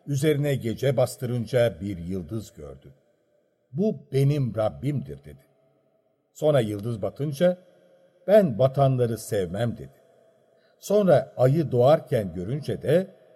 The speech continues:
"Bu benim Rabbimdir." dedi. O da batınca, "Andolsun ki Rabbim bana doğru yolu göstermeseydi,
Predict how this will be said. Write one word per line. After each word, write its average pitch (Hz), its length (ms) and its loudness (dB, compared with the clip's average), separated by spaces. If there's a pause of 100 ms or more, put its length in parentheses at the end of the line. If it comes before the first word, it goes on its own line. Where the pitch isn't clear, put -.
(320)
"Bu 151 400 -2
benim 139 340 -2
Rabbimdir." 104 640 -4
dedi. 73 280 -20 (580)
O 185 180 0
da 120 160 2
batınca, 160 580 -2 (680)
"Andolsun 175 720 0
ki 135 380 -4
Rabbim 120 580 2 (260)
bana 135 340 4
doğru 117 300 0
yolu 170 280 0
göstermeseydi, 143 1040 -2